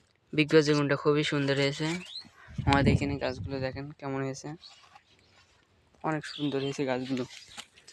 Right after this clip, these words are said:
এই গাছে বেগুন আছে কিনা জানি না, কিন্তু গাছ ভালো আছে। এই গাছে একটা বেগুন আছে ছোট, এই দেখেন, এটা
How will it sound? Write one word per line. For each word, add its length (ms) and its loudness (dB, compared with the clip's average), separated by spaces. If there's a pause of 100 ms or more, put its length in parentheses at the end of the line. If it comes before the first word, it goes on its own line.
(500)
এই 80 6
গাছে 220 10
বেগুন 260 2 (120)
আছে 180 -2
কিনা 240 -2
জানি 340 0
না, 120 0
কিন্তু 180 -2 (100)
গাছ 160 6 (140)
ভালো 220 2
আছে। 180 -4 (680)
এই 80 0
গাছে 200 10
একটা 180 4
বেগুন 260 2
আছে 200 -4
ছোট, 140 -2 (280)
এই 100 -6
দেখেন, 180 -6 (840)
এটা 160 0